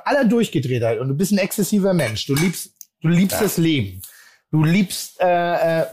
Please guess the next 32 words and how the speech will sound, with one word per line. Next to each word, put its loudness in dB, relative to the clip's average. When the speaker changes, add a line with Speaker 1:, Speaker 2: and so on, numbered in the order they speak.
Speaker 1:
Fashion. -2
Du -2
bist 0
ein 0
Fashionista. 0
Du -4
bist 0
ein, 0
ein -2
großer 0
Anhänger -2
einer -2
bestimmten -2
Marke. -2
Speaker 2:
So, -8
Tim, 2
ich 2
Speaker 1:
Ähm, 2
Speaker 2:
sag 0
dir 0
jetzt -2
mal -2
eines. 0
Speaker 1:
Du 0
könntest 2
ja 2
nur 0
auch 2
ein 2
Influencer 0
Speaker 2:
Ja. 2
Speaker 1:
sein. -2